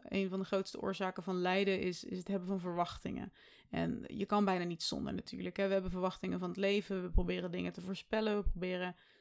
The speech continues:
te weten waar we aan toe zijn. Dat is ook een groot onderdeel van, van autonomie, hè. Want als je niet kan inschatten in wat voor situatie je bevindt, dan weet je ook niet allemaal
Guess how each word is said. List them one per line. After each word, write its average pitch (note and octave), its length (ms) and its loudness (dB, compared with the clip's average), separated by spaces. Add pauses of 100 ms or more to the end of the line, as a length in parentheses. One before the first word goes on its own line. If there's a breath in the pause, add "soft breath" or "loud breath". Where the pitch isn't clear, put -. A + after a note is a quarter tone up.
(120 soft breath)
te G3+ 140 0
weten F#3+ 320 2
waar F3+ 140 0
we F#3 60 -4
aan F3+ 140 -4
toe A#3+ 180 -2
zijn. A3 320 2
Dat G3 100 0
is G3 60 0
ook F#3+ 100 -4
een F#3+ 60 -6
groot F#3+ 200 -2
onderdeel F#3+ 420 -2
van, F3+ 340 -4
van F3+ 240 -4
autonomie, G3 580 2
hè. A3+ 80 4
Want A3 140 2
als F3+ 160 -6
je F#3 80 -4
niet F3+ 200 -4
kan F#3+ 160 -4
inschatten F3+ 520 -4
in F#3 60 -2
wat F#3 160 -4
voor - 140 -14
situatie F#3 560 -4
je E3 60 -4
bevindt, F3+ 420 -4 (440 soft breath)
dan G3 140 2
weet F#3+ 180 4
je F3+ 220 -2 (220)
ook F#3+ 180 0
niet G3 260 -2
allemaal F3+ 420 -2